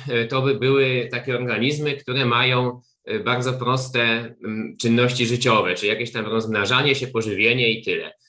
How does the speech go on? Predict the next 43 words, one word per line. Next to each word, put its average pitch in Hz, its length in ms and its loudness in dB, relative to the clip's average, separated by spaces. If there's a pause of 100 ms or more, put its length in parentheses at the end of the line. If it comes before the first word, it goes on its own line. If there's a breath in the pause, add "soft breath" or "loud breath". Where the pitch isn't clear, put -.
(160 soft breath)
I 113 80 -8
w 135 40 0
zasadzie 165 360 -2
większość 156 440 0
zwierząt, 135 500 0
aż 135 160 -4
można 131 260 -2
powiedzieć 120 420 -4
do 135 140 0
ssaków, 131 580 -4
to 117 80 -6
praktycznie 113 520 -4
tak 117 220 -2
to 113 80 -2
często 110 380 -2
wygląda, 113 480 4
że 104 120 -2
tam 104 200 -2
jeszcze 98 220 -4
jest 95 160 -4
kwestia - 340 -4
uciekania 98 680 0
od 90 120 -2
jakiegoś - 460 -4 (400 loud breath)
agresora, 131 880 4 (340 loud breath)
e, 104 420 2
to 117 100 0
rozmnażanie, 113 760 2
pożywienie 123 580 2
i 117 80 0
w 110 40 -4
zasadzie 113 380 -4
to 113 100 -6
jest 104 220 -6
tyle. 90 240 0
U 117 100 0
ssaków 147 420 0
już 131 120 0
się 127 120 -2
pojawia 113 380 2
jakaś 98 260 -6
tam 98 140 -6
stadność, 123 920 -2